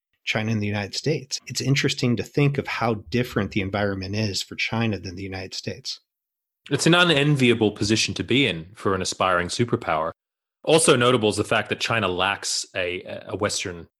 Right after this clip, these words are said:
Speaker 2: coast, hence its interest in Myanmar. But the U S really, you know, has a bounteous strategic gift. It's got two coastlines in a hemisphere where it faces no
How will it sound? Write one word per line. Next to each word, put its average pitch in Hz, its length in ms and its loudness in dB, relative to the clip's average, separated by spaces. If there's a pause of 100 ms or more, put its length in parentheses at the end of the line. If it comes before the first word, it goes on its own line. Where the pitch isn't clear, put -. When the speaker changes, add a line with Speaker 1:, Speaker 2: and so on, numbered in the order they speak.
(140)
Speaker 2:
coast, - 480 -2 (380)
hence 139 260 0
its 107 140 0
interest 104 260 0
in 90 140 -4
Myanmar. 95 540 0 (180)
But 101 240 -6
the 123 80 2
U 175 200 6
S 120 200 0
really, 110 640 2
you 113 100 -4
know, 92 140 -2
has 107 100 -4
a 101 60 -4
bounteous 101 520 -4
strategic 87 480 -8
gift. 90 420 -14 (100)
It's 143 180 -6
got - 300 0
two 135 480 6
coastlines 107 880 2 (100)
in 110 140 0
a 101 80 2
hemisphere 110 640 0
where 95 220 0
it - 120 -8
faces 104 380 -6
no 101 480 -2